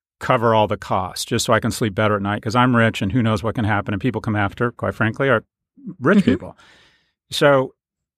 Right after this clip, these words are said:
Speaker 1: any person worth five hundred seventy-three billion dollars that an insurance agency called the F T C would give them for five billion dollars and one percent of their net worth would hit that bid. So the F T C has become an
Speaker 2: Mm-hmm.
Speaker 1: insurance policy or an insurance provider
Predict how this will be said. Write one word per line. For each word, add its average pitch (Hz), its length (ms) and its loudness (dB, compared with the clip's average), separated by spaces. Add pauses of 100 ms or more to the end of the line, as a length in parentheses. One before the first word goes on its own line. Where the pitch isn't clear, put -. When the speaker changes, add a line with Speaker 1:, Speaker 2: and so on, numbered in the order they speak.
(360)
Speaker 1:
any 180 240 4
person 175 360 2
worth 151 140 0
five 143 160 2
hundred 139 220 -2
seventy-three 139 400 -4
billion 123 260 -2
dollars 117 460 0
that 113 120 0
an 110 100 -4
insurance 123 440 -4
agency 123 380 -4
called 117 200 -2
the 107 120 0
F 113 100 -2
T 113 100 -6
C 117 220 -4
would 110 140 -6
give 113 180 -2
them 120 160 -2
for 120 140 0
five 127 300 4
billion 123 220 0
dollars 117 300 2
and 101 80 -6
one 117 140 -4
percent 123 320 -4
of 113 80 -4
their 101 100 -2
net 110 180 -4
worth 123 300 -4 (160)
would 139 180 0
hit 156 180 0
that 165 180 2
bid. 190 320 -2 (160)
So - 120 -6
the 143 120 2
F 180 120 2
T 170 120 2
C - 160 -2
has 185 120 2
become 143 300 -2
an 127 80 2
Speaker 2:
Mm-hmm. 110 120 2
Speaker 1:
insurance 170 340 2
policy 95 480 -4
or 104 80 -6
an 107 60 -6
insurance 151 360 -6
provider 98 540 -6